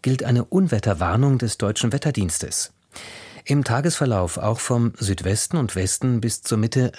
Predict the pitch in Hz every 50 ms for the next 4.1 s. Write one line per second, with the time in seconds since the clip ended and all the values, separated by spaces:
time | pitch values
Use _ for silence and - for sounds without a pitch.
0 | - 101 98 92 92 87 113 104 98 98 - - 117 104 127 123 - 98 82 -
1 | - _ _ _ _ _ 127 151 175 - - 147 139 135 - 127 123 - - 82
2 | 90 98 107 113 - - 95 98 - - 113 104 - - 95 85 - - - 90
3 | 85 90 110 117 110 101 - - 82 80 - - 85 - - - - - - -
4 | -